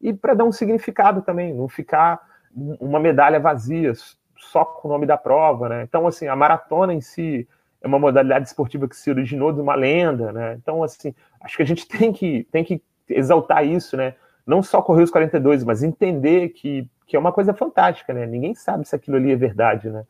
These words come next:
ou não, é uma lenda, né. E a gente tá correndo os quarenta, os quarenta e dois quilômetros por causa desse cara, de Fidípides, né? Então a gente tem que entender, colocar um pouco mais do que simplesmente o correr na prova, né?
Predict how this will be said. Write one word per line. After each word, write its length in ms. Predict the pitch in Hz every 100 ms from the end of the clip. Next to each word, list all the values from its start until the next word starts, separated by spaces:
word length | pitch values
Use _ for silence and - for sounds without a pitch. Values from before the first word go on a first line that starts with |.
| _ _ _
ou 120 | - 110
não, 360 | 120 143 110
é 80 | -
uma 140 | 143 285
lenda, 360 | 214 156 117
né. 160 | 117 120 _ _ _
E 80 | 123
a 20 |
gente 260 | 123 160 -
tá 120 | -
correndo 460 | - 170 147 147 127
os 120 | -
quarenta, 540 | - 123 135 156 127
os 100 | 110
quarenta 320 | - 127 135
e 40 | 139
dois 180 | 127 123
quilômetros 580 | 156 135 156 208 233
por 200 | - 311
causa 260 | - 285 247
desse 500 | 208 202 151 190 -
cara, 300 | - - 160
de 240 | 117 117
Fidípides, 640 | 120 - 156 202 117 107 110
né? 160 | 120 120 _ _
Então 220 | - 185
a 60 | 214
gente 200 | 196 196
tem 320 | - 196 254
que 380 | - 214 165 104 - _
entender, 580 | 180 160 160 196 190 -
colocar 380 | - 190 208 220
um 160 | 233
pouco 300 | 202 240 240
mais 440 | 240 202 196 240 226
do 120 | 240
que 120 | -
simplesmente 600 | 208 - 226 214 202 202
o 40 | 202
correr 240 | 220 208
na 120 | 202
prova, 440 | 208 - - -
né? 60 | 107